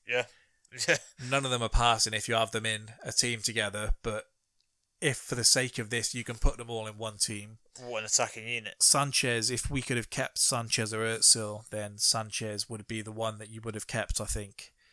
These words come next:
Speaker 1: Oh, it had to be.
Speaker 2: Ma-, Wenger probably wouldn't have out of the two, but he was as box office as it gets for
Speaker 1: Mm.
Speaker 2: Arsenal.
Speaker 1: For sure.
Speaker 2: He's the guy you give three hundred fifty grand a week to. Um,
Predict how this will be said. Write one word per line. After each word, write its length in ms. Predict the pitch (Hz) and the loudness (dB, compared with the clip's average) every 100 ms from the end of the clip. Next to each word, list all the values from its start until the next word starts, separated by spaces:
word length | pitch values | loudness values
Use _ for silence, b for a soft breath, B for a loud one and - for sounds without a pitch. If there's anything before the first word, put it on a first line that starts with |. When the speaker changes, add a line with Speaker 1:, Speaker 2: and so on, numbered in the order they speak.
| - | -14
Speaker 1:
Oh, 140 | 113 | -12
it 100 | - | -10
had 120 | 113 | -8
to 100 | - | -8
be. 100 | - | -10
Speaker 2:
Ma-, 220 | 127 110 98 127 139 127 123 | -4 -2 -2 -8 -14 -8 0
Wenger 260 | 127 120 | 2 2
probably 320 | - 123 113 110 | 4 4 4 0
wouldn't 320 | 113 104 101 - - | -4 -6 -10 -10 -6
have 300 | 104 98 101 - | -4 -4 -6 -2
out 140 | 107 | -2
of 60 | 104 | -2
the 60 | |
two, 360 | 113 - 117 110 | 0 2 2 0
but 220 | 104 101 - _ _ _ _ _ | -2 -4 -6 _ _ _ _ _
he 240 | - 139 123 | -4 0 2
was 500 | 117 113 107 98 - _ - - _ _ - | 2 2 2 0 -2 _ -20 -20 _ _ -8
as 100 | 110 | -8
box 380 | - 120 - 127 | 2 2 2 -2
office 400 | 110 - 107 - | -2 -2 2 2
as 180 | 107 | 2
it 140 | 107 98 | -4 -4
gets 400 | 117 - - - | -6 -2 2 2
for 200 | - 113 | 2 2
Speaker 1:
Mm. 60 | 110 | 2
Speaker 2:
Arsenal. 560 | 110 - 113 107 - b b b b b b | 4 2 2 -6 -14 b b b b b b
Speaker 1:
For 100 | - | -12
sure. 320 | - 123 107 - _ _ _ _ _ _ _ | -10 -8 -10 -14 _ _ _ _ _ _ _
Speaker 2:
He's 340 | - 135 123 | 0 2 2
the 80 | 117 | 0
guy 260 | 117 110 | 0 0
you 260 | 110 107 113 | -2 -8 -10
give 200 | 120 110 | -6 0
three 220 | - 131 113 | 0 2 0
hundred 160 | 107 107 | -2 -8
fifty 300 | 117 - 113 | -8 -8 -4
grand 260 | 117 104 | -2 -2
a 40 | 101 | -6
week 260 | 104 113 - | -10 -10 -4
to. 340 | - 117 107 | -4 -4 -6
Um, 380 | 110 113 110 110 | -6 -6 -8 -16